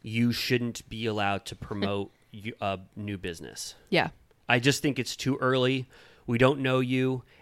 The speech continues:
Speaker 1: and we wanna keep Bravo. We wanna get businesses from people that have an established relationship on Bravo shows. I don't think it should immediately start to be a commercial from the minute you're on.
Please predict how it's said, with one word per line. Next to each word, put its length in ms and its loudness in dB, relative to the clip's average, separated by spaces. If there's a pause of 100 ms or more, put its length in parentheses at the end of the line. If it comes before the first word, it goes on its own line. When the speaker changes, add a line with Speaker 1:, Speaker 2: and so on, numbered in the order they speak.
Speaker 1:
and 160 2
we 80 2
wanna 240 2
keep 320 -8
Bravo. 840 0
We 100 0
wanna 340 4
get 380 -4
businesses 440 -4
from 160 -4
people 320 -4
that 100 -2
have 220 -2
an 60 -6
established 520 -6
relationship 500 -6
on 140 -6
Bravo 340 -2
shows. 340 -2 (200)
I 80 4
don't 160 2
think 180 0
it 80 -6
should 260 -8
immediately 640 -4
start 300 -4
to 60 -14
be 120 -8
a 40 -6
commercial 640 -6
from 180 -10
the 80 -8
minute 340 -6
you're 220 -8
on. 320 -2